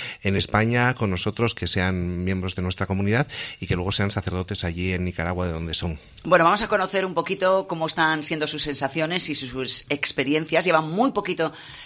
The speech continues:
Speaker 2: entre nosotros, tan solo un par de,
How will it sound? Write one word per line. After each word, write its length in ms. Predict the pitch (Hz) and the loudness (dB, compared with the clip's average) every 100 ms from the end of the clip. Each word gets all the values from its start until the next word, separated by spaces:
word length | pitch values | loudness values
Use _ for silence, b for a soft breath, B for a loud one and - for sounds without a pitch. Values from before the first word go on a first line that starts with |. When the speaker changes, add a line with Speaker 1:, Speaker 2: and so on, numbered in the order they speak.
| - | -2
Speaker 2:
entre 300 | 165 156 151 | 0 0 -2
nosotros, 600 | 147 185 190 202 254 - | 0 -2 0 2 2 4
tan 240 | 156 151 | 2 2
solo 300 | - 165 165 | 2 4 4
un 300 | 160 160 147 | 2 -2 -2
par 320 | 165 156 151 | 6 6 6
de, 360 | 147 143 139 | 2 4 2